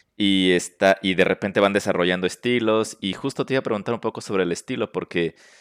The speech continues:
Se, se percibe, por ejemplo, si voy a tu sitio web, veo las fotos prime-, las, las del principio, luego otras, y sí se ven diferentes técnicas, y sí percibo lo que dices ahora, ¿no? Como de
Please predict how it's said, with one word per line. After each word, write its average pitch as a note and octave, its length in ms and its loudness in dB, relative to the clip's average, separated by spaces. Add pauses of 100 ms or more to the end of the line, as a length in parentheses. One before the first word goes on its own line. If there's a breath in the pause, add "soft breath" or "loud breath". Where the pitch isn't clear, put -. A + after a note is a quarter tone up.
(360 loud breath)
Se, - 560 2
se - 180 -4
percibe, G2 500 2
por - 140 -2
ejemplo, G#2+ 200 -4
si G2+ 120 -8
voy G#2 140 2
a G#2+ 60 2
tu G#2 100 -8
sitio G#2 340 -4
web, A2 360 2 (460)
veo F#2+ 540 4
las E2+ 220 2
fotos G2 260 -4
prime-, G#2 360 -2
las, G2 200 0 (100)
las - 300 -6
del E2+ 160 -4
principio, B2 600 -2
luego G2+ 380 2
otras, A2+ 360 0
y A2 60 -14
sí C#3+ 120 -4
se F3 120 2
ven D#3 140 -2
diferentes B2+ 600 0
técnicas, B2+ 720 -2 (480 soft breath)
y F#2+ 160 -2
sí A#2 180 -4
percibo A#2 440 2
lo G#2 120 2
que F#2+ 120 2
dices G2 300 -2
ahora, F2+ 240 2
¿no? F#2 180 -6
Como E2+ 240 -6
de D2+ 420 -2